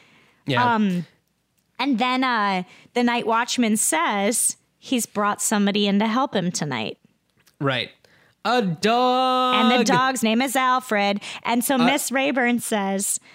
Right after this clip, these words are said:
Speaker 2: "I'm sure the school will be safe in Alfred's hands." Or should I say
Speaker 1: Or should I
Speaker 2: paws?
Speaker 1: say paws? So, uh, yes, got very excited about a dog, but I was also like, Miss Rayburn probably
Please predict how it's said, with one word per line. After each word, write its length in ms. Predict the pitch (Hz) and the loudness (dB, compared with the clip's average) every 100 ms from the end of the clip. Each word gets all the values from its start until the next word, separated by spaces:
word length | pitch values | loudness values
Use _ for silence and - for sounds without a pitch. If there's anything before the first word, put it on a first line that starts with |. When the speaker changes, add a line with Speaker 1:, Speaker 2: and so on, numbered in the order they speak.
| - _ - | -20 _ -4
Speaker 2:
"I'm 140 | 233 | -2
sure 320 | 233 - 254 | 0 0 0
the 100 | 240 | 0
school 320 | 269 - 240 | -4 -2 0
will 120 | 208 202 | 0 0
be 120 | 208 | -2
safe 360 | - 226 220 | -2 -2 -2
in 120 | 196 196 | -4 -4
Alfred's 480 | - 208 202 185 - | -2 -2 -2 -4 -4
hands." 540 | 214 165 - - - - _ | -4 -4 -6 -6 -6 -8 _
Or 120 | 277 294 | -2 0
should 260 | - 349 | 0 0
I 100 | 285 | 0
say 160 | 233 220 | 0 0
Speaker 1:
Or 100 | 180 | 0
should 100 | 135 262 | 2 2
I 60 | |
Speaker 2:
paws? 360 | 254 208 123 131 | 4 4 2 0
Speaker 1:
say 60 | - | 0
paws? 480 | 139 120 135 160 - - - | 0 -2 -4 -8 -10 -14 -6
So, 440 | - 220 185 185 | 0 2 4 2
uh, 640 | 180 160 160 156 156 151 139 - _ _ - - - - - | 2 0 0 0 0 0 -2 -8 _ _ -20 -20 -20 -12 -2
yes, 420 | 156 127 - - | 0 0 -4 -6
got 240 | - 151 | -4 -2
very 220 | 135 170 | 2 0
excited 440 | 208 - 160 165 156 | 0 0 0 0 -2
about 400 | 151 135 139 143 | -2 -2 -2 -2
a 80 | 143 | -2
dog, 480 | 131 127 127 127 127 151 - _ - | 0 0 -2 -6 -10 -14 -20 _ -4
but 140 | 202 | -2
I 160 | 180 226 | 0 0
was 200 | 220 202 | 2 2
also 420 | 254 302 226 190 | 0 0 2 2
like, 440 | 165 156 151 - _ _ _ _ _ _ _ _ | 2 0 -4 -8 _ _ _ _ _ _ _ _
Miss 380 | 143 160 381 - | -4 0 0 0
Rayburn 800 | 180 214 254 175 147 143 135 - | -2 0 0 0 0 0 -2 -6
probably 840 | - - 302 311 214 175 156 131 | -10 -4 -2 0 2 2 2 0